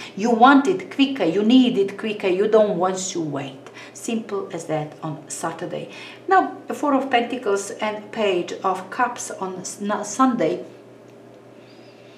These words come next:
We are talking here safety and security that you, that you have for yourself, okay? That's your environment, and it's very nice to have something like this.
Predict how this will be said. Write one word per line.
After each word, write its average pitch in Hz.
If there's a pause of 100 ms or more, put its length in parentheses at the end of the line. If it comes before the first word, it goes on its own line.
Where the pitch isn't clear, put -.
(400)
We 330
are 320
talking 202
here 196
safety 190
and 175
security 175
that 226
you, 262
that 269
you 269
have 196
for 135
yourself, 156
okay? 233
That's 220
your 190
environment, 214
and 277
it's 294
very 311
nice 214
to 196
have 185
something 165
like 156
this. 139